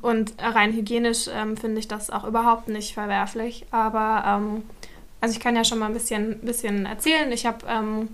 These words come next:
ja, haben wir ja schon angeteasert, deutlich, <laughs> deutliche, ähm, Schmerzen, die ich auch tatsächlich ohne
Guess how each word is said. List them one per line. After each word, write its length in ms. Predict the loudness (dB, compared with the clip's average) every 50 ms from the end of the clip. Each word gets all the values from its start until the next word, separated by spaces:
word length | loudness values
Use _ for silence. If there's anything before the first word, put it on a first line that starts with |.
| -10 -16 -16 -16 -14 -6 -2 2
ja, 200 | 4 4 4 2
haben 180 | 2 0 2 2
wir 60 | 2
ja 60 | 2
schon 140 | 0 0 0
angeteasert, 500 | 0 0 -2 -2 -2 0 0 0 2 4
deutlich, 500 | 6 6 6 4 2 -2 -2 -4 -6 -12 -8
<laughs> 60 | -4
deutliche, 1040 | 0 4 4 4 4 4 -2 -2 0 0 0 0 0 0 0 0 2 0 0 -2 -2
ähm, 460 | -2 -2 0 0 0 0 0 -2 -4 -8 -6
Schmerzen, 720 | -2 2 4 6 6 6 6 4 0 0 0 0 0 0
die 160 | -2 -2 -2 -2
ich 180 | -4 -2 -2
auch 120 | -2 -2 -2
tatsächlich 480 | -4 -6 -4 -4 -4 -4 -4 -4 -2 0
ohne 280 | 2 2 2 2 0